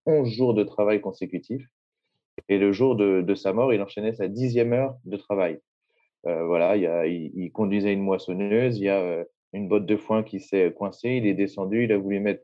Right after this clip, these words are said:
un, un coup de pied pour la faire sortir, et il a été happé, en fait, par la, la machine. Et, euh, bah là, c'est, il y a cette concomitance là, entre le retour de ce, de ces propos sur le, la question des jeunes et, et, euh, bah voilà, ce, ce, ce procès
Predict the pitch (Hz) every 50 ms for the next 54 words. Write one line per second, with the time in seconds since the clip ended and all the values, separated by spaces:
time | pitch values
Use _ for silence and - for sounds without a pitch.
0 | - 95 104 101 101 95 92 92 92 - - 101 98 95 - - 120 120 120 -
1 | - 113 104 - 95 98 95 92 - 90 90 - - 85 - - - 110 123 120
2 | 120 117 - - - 82 98 95 92 92 92 87 - - 113 107 - 104 104 -
3 | 113 113 107 - - 104 98 - 104 98 92 90 87 85 82 80 - _ _ _
4 | _ _ _ - 90 95 98 104 101 - - - 82 80 - _ _ _ _ _
5 | _ _ _ - - 95 98 95 92 90 90 87 90 87 80 69 - - - _
6 | - 107 107 113 117 110 - - - 60 58 - - - - - _ _ - -
7 | 101 104 - - 117 - - 120 117 120 123 117 117 113 107 131 131 131 123 123
8 | 110 107 101 - - 95 95 90 107 117 113 - - 135 131 123 107 98 98 -
9 | - - 104 104 98 92 85 80 78 80 90 87 - 98 95 - - 107 - -
10 | 117 113 113 - - 95 95 92 85 85 85 87 90 - 101 95 - - 104 101
11 | 98 98 98 117 120 110 98 92 - _ _ _ _ - _ _ _ _ _ _
12 | - 110 117 113 104 90 87 85 90 92 92 92 95 104 104 95 - - 98 90
13 | 87 87 80 - - 85 78 76 - - 101 90 - 107 101 - - 131 135 139